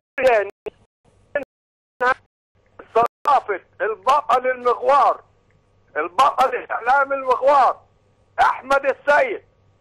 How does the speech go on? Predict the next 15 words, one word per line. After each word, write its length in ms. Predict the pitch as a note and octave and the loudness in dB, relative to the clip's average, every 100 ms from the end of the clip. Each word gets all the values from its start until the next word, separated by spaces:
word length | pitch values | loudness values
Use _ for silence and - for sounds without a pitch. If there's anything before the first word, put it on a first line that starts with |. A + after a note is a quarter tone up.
| _ _ _ _ _ _ _ - | _ _ _ _ _ _ _ 0
اللي 800 | B3+ D4+ C#4+ C4 C#4 D4+ D4 - _ _ _ _ _ _ _ _ - | 2 2 0 -4 -2 -2 -4 -12 _ _ _ _ _ _ _ _ -8
عهد 360 | - B3 C4 | -4 -2 -4
مبارك 640 | C4+ C4 B3+ C#4+ D4+ D4 - | -4 -4 0 2 4 2 -2
بأكمله 640 | C#4 C#4 - D4+ D#4 E3+ - _ _ _ _ _ _ _ _ - | -2 -2 -2 0 0 -2 -10 _ _ _ _ _ _ _ _ -6
لم 240 | F#3+ A#3 | -2 -2
يجرؤ 500 | C4 D4 D4 F3+ D#3+ _ | 0 0 0 -6 -10 _
لا 240 | D#3 A3+ B3 D#4 | -2 -2 0 0
صحفي 420 | - F3 - G2+ _ - | 0 -2 -6 -12 _ -4
ولا 420 | F3+ C#4 C#4+ D4 | 0 2 2 2
إعلامي 580 | - D4 D#4 C#4+ F3+ A#2 _ _ _ D3 | 0 0 0 0 -4 -16 _ _ _ 0
ولا 400 | G3+ C4+ B3+ C#4+ | 2 2 2 0
أي 240 | D4+ C4+ | -2 -6
إنسان 340 | C#4 C#4+ C#4+ | -6 -2 -2
في 120 | - D4 | -2 -6
الأرض 420 | - C#4 D#4 | -2 -2 -2